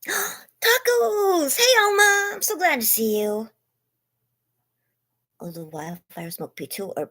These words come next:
P M two? So that's in the, oh. Wow, I didn't know that, Ducky. Thank you.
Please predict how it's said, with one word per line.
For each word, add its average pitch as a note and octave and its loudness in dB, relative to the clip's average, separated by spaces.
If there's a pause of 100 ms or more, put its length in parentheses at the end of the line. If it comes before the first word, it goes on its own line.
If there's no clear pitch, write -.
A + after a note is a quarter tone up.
P - -6
M E3 -6
two? A3+ -10 (960)
So - -20
that's - -18
in D3+ -12
the, C#3+ -12 (200)
oh. D#3+ 0 (2250)
Wow, F3+ -4
I G3+ 2
didn't A#3+ 2
know F3 2
that, G3 0
Ducky. D3+ -4
Thank F#3+ -4
you. B2+ -4